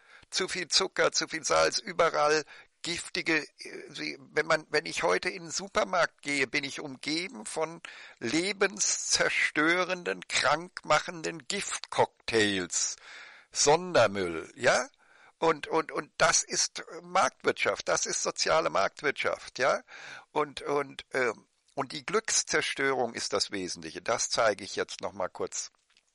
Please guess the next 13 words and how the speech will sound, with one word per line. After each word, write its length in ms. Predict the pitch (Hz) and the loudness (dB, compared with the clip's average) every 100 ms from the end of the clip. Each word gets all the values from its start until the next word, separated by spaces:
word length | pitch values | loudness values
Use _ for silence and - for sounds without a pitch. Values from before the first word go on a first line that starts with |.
| _ _ _ _ - | _ _ _ _ -12
Also, 280 | - 120 117 | -2 -2 -2
es 160 | - - | -4 -6
ist 180 | 151 151 | -4 0
ja 120 | 151 | 0
nicht 240 | 156 185 | -2 -8
nur 200 | 160 165 | -4 -4
so, 380 | 151 160 110 76 _ - - - - - - - | -2 -4 -4 -8 _ -20 -20 -18 -18 -20 -12 0
dass 300 | 113 - - | 0 0 -4
die 240 | 117 98 | -6 -4
Evolution 960 | 131 139 143 170 - 139 160 202 180 120 | -4 -2 -2 0 2 2 2 0 -2 -4
in 220 | - 123 | -8 -2
der 180 | 113 101 | 2 2
so-, 160 | 101 | 0